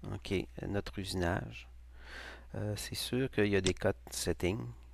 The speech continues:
il y a des vitesses et tout ça. Euh, on va laisser, on peut laisser toujours ce qui est recommandé par le logiciel. Euh, quand on sera meilleur et plus habitué, ben là, on pourra aller jouer, faire des expériences et tout ça, mais pour l'instant, on va laisser ça de même.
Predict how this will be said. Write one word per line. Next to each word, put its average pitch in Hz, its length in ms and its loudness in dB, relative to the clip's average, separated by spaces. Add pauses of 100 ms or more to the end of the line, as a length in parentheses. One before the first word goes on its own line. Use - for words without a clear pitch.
(320)
il 90 40 0
y - 20 0
a - 20 -4
des 87 140 -2
vitesses 80 600 0
et 78 80 -4
tout - 100 -10
ça. 113 320 0 (500)
Euh, 110 100 2
on 107 100 4
va 104 140 6
laisser, 120 480 6
on 107 580 2
peut 135 100 0
laisser 117 300 6
toujours 104 540 4
ce - 80 0
qui - 100 0
est 85 60 4
recommandé 90 420 2
par - 140 4
le 87 100 4
logiciel. 87 680 2 (560)
Euh, 52 60 -2 (580)
quand 98 240 4
on 95 120 2
sera 104 300 2
meilleur 101 540 6
et 92 100 4
plus 101 280 0
habitué, 98 460 2
ben 95 160 2
là, 98 100 0
on 90 80 0
pourra - 220 -2
aller 98 180 0
jouer, 95 340 2
faire 90 180 2
des 92 200 4
expériences 92 580 4
et - 40 -6
tout - 100 -4
ça, 123 120 0
mais 123 120 0
pour - 180 -2
l'instant, 101 320 -2
on - 40 -2
va - 60 -6
laisser - 160 -4
ça - 60 -4
de - 80 -6
même. - 160 -8